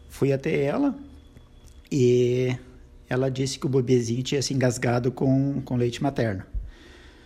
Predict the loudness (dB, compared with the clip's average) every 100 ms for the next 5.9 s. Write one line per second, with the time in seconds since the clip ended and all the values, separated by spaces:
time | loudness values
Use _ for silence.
0 | -20 -20 -20 -20 -10 -2 -2 -2 -2 -2
1 | 0 0 0 -2 0 0 0 -2 -8 -14
2 | -16 -8 -6 -2 -2 0 0 0 0 0
3 | -2 -2 -2 -2 -2 -2 -4 -8 -12 -12
4 | -4 -2 -2 -6 -4 -4 -4 -6 -4 -2
5 | -2 -2 -2 0 0 0 -2 -4 -10